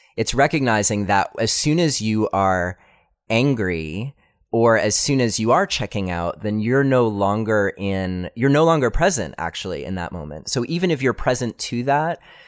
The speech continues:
you're not present in the way that I'm talking about, because present in the way that I'm talking about is almost like, um, it's like what Steve Porges talks about in terms of,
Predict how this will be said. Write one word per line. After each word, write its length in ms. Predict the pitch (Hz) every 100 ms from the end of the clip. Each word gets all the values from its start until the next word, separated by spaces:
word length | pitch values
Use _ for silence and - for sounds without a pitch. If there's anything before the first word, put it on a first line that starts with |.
| _ _
you're 160 | 113 139
not 200 | 135 -
present 400 | 135 120 113 101
in 140 | 107
the 80 | 104
way 180 | 104 98
that 140 | 92 92
I'm 160 | 101
talking 400 | 101 98 - 85
about, 320 | 78 76 71
because 360 | - 120 101 -
present 340 | - 196 196 160
in 80 |
the 80 | 120
way 100 | 110
that 140 | 101 107
I'm 140 | 131
talking 320 | 127 110 98
about 280 | 92 90 82
is 180 | 101 -
almost 460 | 113 110 104 -
like, 300 | 107 92 -
um, 340 | 92 82 80 113 - - - -
it's 160 | -
like 160 | 127 -
what 160 | 107
Steve 300 | - 123 110
Porges 400 | - 233 - 98
talks 300 | - 95 -
about 280 | 92 90 85
in 100 | 95
terms 400 | - 110 98 -
of, 360 | 92 85 87